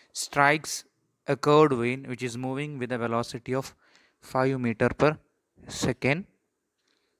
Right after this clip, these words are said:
in the same direction as that of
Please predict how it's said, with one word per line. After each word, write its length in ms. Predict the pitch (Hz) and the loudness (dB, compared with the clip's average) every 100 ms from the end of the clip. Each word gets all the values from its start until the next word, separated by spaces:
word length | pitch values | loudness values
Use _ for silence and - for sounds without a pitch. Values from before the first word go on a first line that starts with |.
| _ _ | _ _
in 80 | 139 | 2
the 160 | 147 - | 4 4
same 280 | 165 175 160 | 4 4 4
direction 680 | 139 135 131 - 147 160 - _ _ | 4 4 0 -2 -6 -8 -12 _ _
as 420 | 131 143 156 151 | 4 6 6 4
that 260 | 120 127 - | 2 0 0
of 240 | 123 - | -6 -8